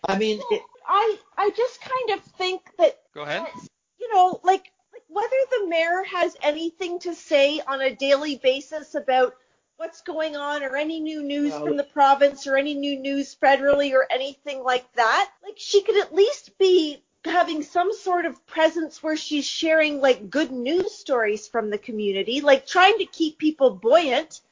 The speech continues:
Speaker 2: Like, I have, you know, friends that run businesses downtown that have asked for things from City Hall, like, simple things like, you know, parking signage or curbside pickup signage or anything like that. Didn't even get a response.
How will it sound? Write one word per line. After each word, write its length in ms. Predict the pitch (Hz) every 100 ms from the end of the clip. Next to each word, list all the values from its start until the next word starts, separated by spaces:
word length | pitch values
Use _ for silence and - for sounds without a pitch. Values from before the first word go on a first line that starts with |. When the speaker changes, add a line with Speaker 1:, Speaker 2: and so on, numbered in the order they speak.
| _ 320
Speaker 2:
Like, 140 | 349 -
I 380 | 415 440 415 415 _ _
have, 80 | -
you 60 | 330
know, 200 | 302 294
friends 500 | _ 330 349 392 403
that 180 | 320 294
run 180 | 294
businesses 600 | 285 320 330 330 294 254
downtown 720 | - 294 294 285 294 320 370 285
that 120 | 285
have 160 | 240 -
asked 400 | 254 320 - -
for 120 | 311
things 380 | 302 320 294 285
from 220 | - 277
City 360 | - 311 277 269
Hall, 400 | 269 320 311 285
like, 200 | 269 262
simple 500 | - 370 392 403 370
things 580 | - 285 285 349 403 302
like, 260 | 269 262 _
you 120 | 302 285
know, 260 | 262 269 _ _ -
parking 460 | 320 349 359 349
signage 720 | 349 330 311 320 320 320 302 -
or 160 | 240
curbside 600 | 226 - 370 - 359 320 -
pickup 300 | - 320 -
signage 580 | - 302 294 294 285
or 80 | 277
anything 520 | - 294 311 311 311
like 220 | 294 285 320
that. 220 | 302 311 _ _ _ _
Didn't 240 | 349 392 523 554
even 220 | 523 427
get 180 | 339 359
a 60 |
response. 1000 | 339 302 285 - - 262 302 208 _ -